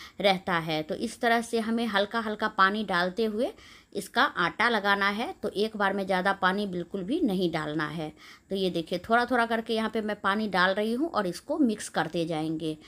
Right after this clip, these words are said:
छोड़ना नहीं है, मिक्स करते जाना है।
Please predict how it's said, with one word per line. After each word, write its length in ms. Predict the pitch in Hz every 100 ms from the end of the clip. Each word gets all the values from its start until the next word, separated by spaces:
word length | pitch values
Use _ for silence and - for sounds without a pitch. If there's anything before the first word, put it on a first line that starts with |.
| - - _
छोड़ना 440 | - 202 208 226
नहीं 280 | 240 226 202
है, 120 | 240 302
मिक्स 280 | 208 -
करते 360 | - 185 - 190
जाना 320 | 175 156 151
है। 260 | 156 156